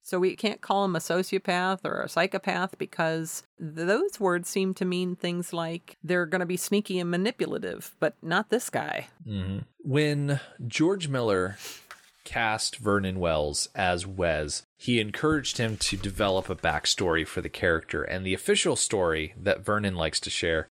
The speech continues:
Speaker 2: is that Wes was a Vietnam War veteran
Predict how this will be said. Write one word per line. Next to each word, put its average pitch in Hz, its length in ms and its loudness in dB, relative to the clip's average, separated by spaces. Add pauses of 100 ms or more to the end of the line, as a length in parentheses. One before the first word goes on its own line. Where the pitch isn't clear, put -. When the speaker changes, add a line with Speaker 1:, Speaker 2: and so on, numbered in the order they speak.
Speaker 2:
is 110 260 0
that 101 200 0
Wes 117 560 0
was 98 540 0
a 90 380 0
Vietnam 98 1040 0 (100)
War 98 400 2
veteran 82 680 -2